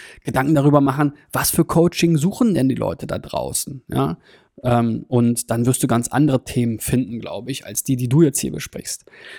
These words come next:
So, das ist mal das eine Thema ganz allgemein. Und wenn wir uns jetzt hier uns mal diese Kategorie Entscheidungen ansehen, dann sieht die Seite jetzt so aus. Das sieht ja jeder,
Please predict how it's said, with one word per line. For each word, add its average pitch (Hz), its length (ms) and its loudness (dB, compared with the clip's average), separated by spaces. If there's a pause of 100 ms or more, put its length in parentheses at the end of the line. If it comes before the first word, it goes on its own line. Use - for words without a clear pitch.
(140)
So, 135 140 2
das 156 140 4
ist - 20 -2
mal 165 140 4
das 143 140 2
eine 175 300 4
Thema 196 260 4
ganz 139 200 0
allgemein. 135 720 2
Und 131 160 4
wenn 135 80 4
wir 147 60 6
uns 139 140 0
jetzt 135 160 0
hier 147 180 4
uns 147 180 4
mal 131 100 4
diese 127 200 2
Kategorie 131 540 0
Entscheidungen 143 680 2
ansehen, 160 560 0 (840)
dann 135 160 2
sieht 175 180 0
die 180 60 4
Seite 143 340 2
jetzt 151 140 0
so 160 160 2
aus. - 340 -2
Das - 200 0
sieht 190 200 4
ja 170 60 6
jeder, 151 640 4